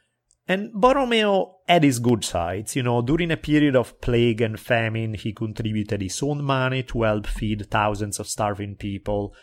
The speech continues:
There are a lot of things why people still to this day like him.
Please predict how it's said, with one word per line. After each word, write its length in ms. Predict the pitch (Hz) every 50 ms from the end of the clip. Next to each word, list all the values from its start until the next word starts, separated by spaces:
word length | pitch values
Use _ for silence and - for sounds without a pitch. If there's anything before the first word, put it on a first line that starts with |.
| _ _ _ _ _ _ _ _
There 160 | 139 180 220
are 100 | 226 214
a 60 | 185
lot 220 | 185 185 165 -
of 140 | 156 120 110 - -
things 480 | - - 131 123 120 120 117 - - -
why 160 | 123 107 107
people 380 | 104 - - - - 151 160 -
still 360 | - - - 120 117 110 107
to 120 | - - 117
this 160 | 107 98 92
day 200 | 95 101 95 87
like 400 | 87 95 107 127 131 117 - -
him. 180 | - 73 80